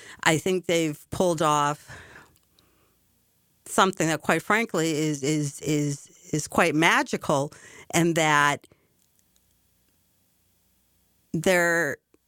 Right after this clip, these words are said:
<sighs> you know, effectively politicians, but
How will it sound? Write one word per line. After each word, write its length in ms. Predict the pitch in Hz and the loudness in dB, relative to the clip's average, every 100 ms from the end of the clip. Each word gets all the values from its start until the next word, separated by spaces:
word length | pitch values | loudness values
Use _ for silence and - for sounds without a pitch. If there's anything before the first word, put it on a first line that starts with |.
| _ _ _ _ _ - | _ _ _ _ _ -2
<sighs> 240 | 170 - | -2 0
you 160 | 240 170 | 0 2
know, 140 | 160 | 0
effectively 500 | 165 190 - 233 240 | 0 -2 -2 -4 -4
politicians, 800 | - 208 185 196 330 - 247 202 | -2 -2 0 0 -2 0 -2 -2
but 300 | 226 202 | 0 0